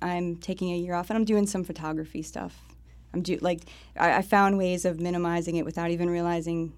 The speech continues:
I was doing it by saying, "I'm, I'm doing a few things," or, "I'm doing a, on the side," or, you know, those kind of phrases that, um,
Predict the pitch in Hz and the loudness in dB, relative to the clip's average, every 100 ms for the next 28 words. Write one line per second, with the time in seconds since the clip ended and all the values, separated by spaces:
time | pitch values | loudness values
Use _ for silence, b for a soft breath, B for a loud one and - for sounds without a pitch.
0 | - 175 170 160 - 185 170 160 165 - | -6 -4 -4 -4 -2 0 2 0 -4 -12
1 | - 170 170 175 170 165 196 269 269 214 | -10 -8 -2 0 0 0 -2 6 6 6
2 | 220 208 180 175 180 - B B - - | 2 4 2 0 -2 -6 B B -10 -4
3 | 214 196 190 - 185 175 170 170 170 196 | -2 0 -2 -2 0 2 2 2 0 0
4 | 190 208 196 180 - B B - 214 214 | 0 0 0 -2 -6 B B 2 6 6
5 | - 190 180 170 165 160 160 170 175 170 | 4 0 2 0 0 -2 -2 0 0 0
6 | 180 175 175 170 170 175 170 165 160 160 | 0 0 -2 -2 0 0 0 -2 -4 -6
7 | 160 165 - 170 165 - | -6 -8 -10 -8 -6 -8